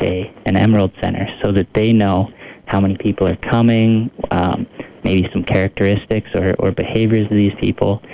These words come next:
so that we're all on the same page and it doesn't have unintended consequences for Kamloops." And so this whole situation, uh, was, again, just brushed over in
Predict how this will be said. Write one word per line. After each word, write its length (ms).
so 60
that 120
we're 80
all 160
on 140
the 160
same 200
page 520
and 100
it 80
doesn't 300
have 320
unintended 600
consequences 800
for 80
Kamloops." 560
And 200
so 100
this 220
whole 420
situation, 720
uh, 380
was, 240
again, 320
just 180
brushed 300
over 240
in 180